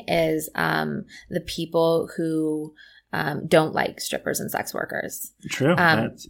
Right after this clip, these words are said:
Speaker 2: that too. Yeah.
Speaker 1: because we, we are the ones that are comfortable in our skin. We are the ones
Speaker 2: Right.
Speaker 1: that are doing what we love. And it takes fucking strength and courage to be doing what we're doing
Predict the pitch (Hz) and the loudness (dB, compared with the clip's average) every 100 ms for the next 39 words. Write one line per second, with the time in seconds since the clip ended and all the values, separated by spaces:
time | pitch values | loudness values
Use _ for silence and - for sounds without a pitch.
0 | - 104 - 127 110 190 190 190 175 165 | -8 -6 -6 -8 -2 4 6 10 10 10
1 | - 170 185 196 190 190 190 190 _ _ | 0 0 4 6 6 6 4 0 _ _
2 | - 185 226 - 185 214 160 101 147 156 | 0 6 10 12 12 12 10 4 -2 0
3 | 147 - 147 - - - - - - - | 2 2 -2 -4 -2 -2 -2 -2 -2 -4
4 | 101 120 180 - 175 185 196 117 196 - | -4 0 2 8 10 12 12 10 10 6
5 | 180 156 165 160 160 156 - 160 151 123 | 4 2 0 -2 0 0 0 0 2 4
6 | 156 160 - 170 160 160 160 - - - | 2 0 2 4 4 2 -6 -12 -10 2
7 | 190 220 214 - 156 - - _ _ - | 6 6 6 0 0 0 -6 _ _ 2
8 | 151 - 156 151 - - 170 160 185 185 | 2 2 -4 -4 -4 -4 -6 4 6 6
9 | 139 - - 165 160 - 175 156 107 175 | 4 -4 -4 -4 -4 4 6 8 6 4
10 | 180 - 170 165 151 151 151 151 165 160 | -2 0 0 0 -2 -4 -2 -2 0 0
11 | 160 151 156 | 0 -2 -2